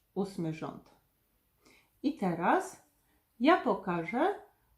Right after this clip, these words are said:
jak, e, przejść dalej, bo od tego następnego rzędu, od dziewiątego rzędu,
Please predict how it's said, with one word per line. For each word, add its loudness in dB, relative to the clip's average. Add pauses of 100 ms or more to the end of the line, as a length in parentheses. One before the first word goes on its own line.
jak, 2
e, 0 (380)
przejść -4
dalej, 4
bo 0
od -2
tego 6
następnego 0
rzędu, -2
od -2
dziewiątego -4
rzędu, -4